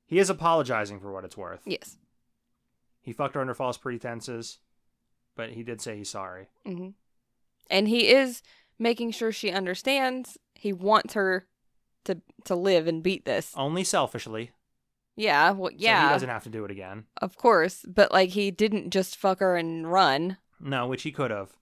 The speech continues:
Speaker 2: Yeah.
Speaker 1: Very chivalrous of him.
Speaker 2: Mm-hmm.
Speaker 1: He also says he's not gonna hurt her.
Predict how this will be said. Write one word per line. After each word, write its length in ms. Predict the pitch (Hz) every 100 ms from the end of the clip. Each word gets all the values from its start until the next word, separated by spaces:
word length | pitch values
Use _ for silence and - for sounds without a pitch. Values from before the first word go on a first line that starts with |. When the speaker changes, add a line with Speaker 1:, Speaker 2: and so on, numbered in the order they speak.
| _
Speaker 2:
Yeah. 140 | 247 233 _ _ - -
Speaker 1:
Very 680 | 110 110 127 131 127 117 _ _ _
chivalrous 560 | - 147 131 117 107 -
of 120 | 98
him. 300 | 101 95 107 196
Speaker 2:
Mm-hmm. 180 | 220 285 _ _
Speaker 1:
He 140 | 131
also 260 | 127 127 139
says 200 | 143 123
he's 140 | 120
not 180 | 120 120
gonna 160 | 139 131
hurt 220 | 127 110
her. 260 | 98 92